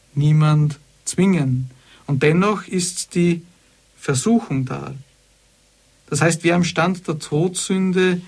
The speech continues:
lebt, äh, um es bildlich auszudrücken,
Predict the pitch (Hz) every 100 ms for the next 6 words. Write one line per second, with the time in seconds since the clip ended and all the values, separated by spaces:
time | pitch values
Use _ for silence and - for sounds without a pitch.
0 | - - - _ - 151 135 151 190 -
1 | - - - - - - - 139 139 139
2 | 135 - - _ _ _ _ _ _ _
3 | _ _ - 151 135 - 180 196 180 -
4 | 135 156 156 170 156 165 175 180 180